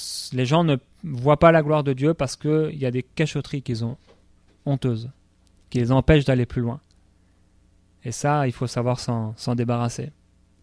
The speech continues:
Ça demande de l'humilité, ça demande de s'humilier sous la puissante main de Dieu. Parfois, ça demande d'aller voir un frère ou une sœur, de demander pardon. Parfois, ça demande aussi peut-être d'aller voir un frère ou une sœur pour, euh,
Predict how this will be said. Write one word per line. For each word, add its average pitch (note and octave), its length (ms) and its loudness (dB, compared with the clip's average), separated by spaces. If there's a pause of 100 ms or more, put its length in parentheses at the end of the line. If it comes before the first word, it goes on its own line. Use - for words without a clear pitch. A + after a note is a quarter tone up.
(380)
Ça A#2 420 -2
demande B2+ 320 2
de C3 80 0
l'humilité, C3 680 0
ça B2+ 240 -8
demande B2 480 -4
de B2 140 -4
s'humilier C3 500 0
sous C#3 140 -4
la B2 80 -2
puissante - 340 -8
main B2 120 -2
de A#2+ 100 -2
Dieu. C3 120 0
Parfois, C#3 360 -2
ça C3 120 -4
demande B2+ 260 -2
d'aller B2 180 0
voir B2 160 0
un A#2+ 60 -2
frère C#3 280 -4
ou B2 40 -4
une A#2+ 140 -4
sœur, C#3+ 400 -4 (420)
de B2 60 -4
demander A#2+ 340 0
pardon. B2 420 -4 (640)
Parfois, C3 300 -4
ça C3 140 -4
demande B2 300 -2
aussi B2 240 -6
peut-être B2+ 260 -6
d'aller B2 160 -2
voir C3 260 -2
un A#2 60 -4
frère C3 260 -4
ou B2+ 60 -2
une A#2 60 -4
sœur C#3 240 -2
pour, B2 260 -8
euh, B2+ 140 -10